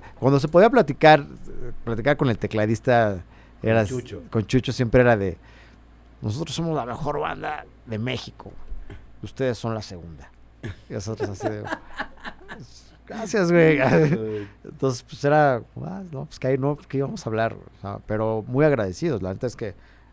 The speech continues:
Speaker 1: ellos han sido, siempre han ayudado a un montón de artistas y a un montón de
Speaker 2: Claro.
Speaker 1: bandas, la neta,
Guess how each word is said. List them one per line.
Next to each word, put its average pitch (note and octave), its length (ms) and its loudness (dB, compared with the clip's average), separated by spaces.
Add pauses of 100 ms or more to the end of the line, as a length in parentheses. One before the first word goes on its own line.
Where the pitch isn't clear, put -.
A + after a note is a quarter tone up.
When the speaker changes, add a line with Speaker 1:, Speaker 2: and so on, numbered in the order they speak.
(400)
Speaker 1:
ellos C#3+ 220 0
han C#3 80 -2
sido, B2+ 360 0 (760)
siempre C3+ 280 -2
han B2+ 60 2
ayudado G#2 260 0
a G2+ 40 -4
un F#2+ 100 -6
montón F2+ 280 -10
de E2 160 -10 (340)
artistas - 540 -14
y - 40 -12
a G2 40 -8
un G2 60 -8
montón F#2+ 180 -8
de G2+ 60 -6
Speaker 2:
Claro. F2 120 -6
Speaker 1:
bandas, - 260 -20
la G2 140 -6
neta, G2 360 -6